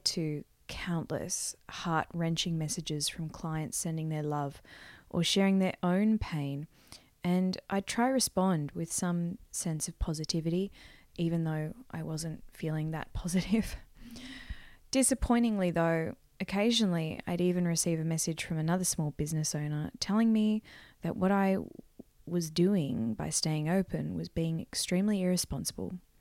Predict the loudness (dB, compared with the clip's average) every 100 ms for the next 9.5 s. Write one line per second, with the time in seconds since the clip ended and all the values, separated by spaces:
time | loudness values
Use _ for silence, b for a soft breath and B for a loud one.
0 | B B B B B B B B B -2
1 | 2 2 0 -6 -6 -4 -2 0 2 2
2 | 2 2 0 0 2 4 4 0 -4 -6
3 | -4 0 4 4 4 0 -2 4 6 6
4 | 4 2 4 4 2 0 0 4 4 4
5 | 0 -4 -4 -2 0 2 2 0 -2 -8
6 | -12 _ -6 -4 2 6 8 6 4 4
7 | 4 4 2 0 2 2 0 -2 -2 -4
8 | -6 -10 -20 B B B -4 -2 -2 0
9 | 2 4 2 0 -4